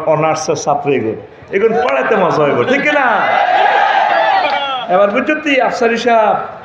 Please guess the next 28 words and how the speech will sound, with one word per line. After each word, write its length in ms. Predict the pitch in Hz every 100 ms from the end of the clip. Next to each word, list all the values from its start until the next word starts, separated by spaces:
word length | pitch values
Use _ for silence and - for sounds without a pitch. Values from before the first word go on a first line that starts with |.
| - - -
কি 320 | 214 262 294
শেয়ানার 520 | 269 240 233 220 202
শেয়ানা? 840 | 170 185 180 165 151 147 139 - - - 523 587 659 679 698 339 277
তো 140 | 185 190
গো, 480 | 240 254 226 - -
একচল্লিশ 520 | 208 208 277 294 311
কোটি 240 | 285 269
শেয়ানা 380 | 247 240 240 226
বেশি 320 | 220 208 190
আমি 180 | 151 170
খাই। 220 | 160 135 98 - - - - - - 320 349 330 294 - 269 254 - - - - -
আগরে 360 | 156 185 226 247
ক্লাসে 440 | - 190 190 196
যখন 320 | 214 208 208
ওলা 180 | 208 196
না 140 | 180 156
সিটারি 400 | 175 160 170 160
করে, 260 | 135 117
একেবারে 320 | 127 151 151
আজি, 260 | 139 143 151 - - - -
"তুই 160 | 254 262
যে 320 | 185 226 226
আমলের 320 | 233 247 240
ছাত্র, 580 | - - 165 - 139 120
হে 120 | 147 170
আমলের 380 | 147 147 139
আমি 120 | 135 143
শিক্ষক, 400 | 143 - -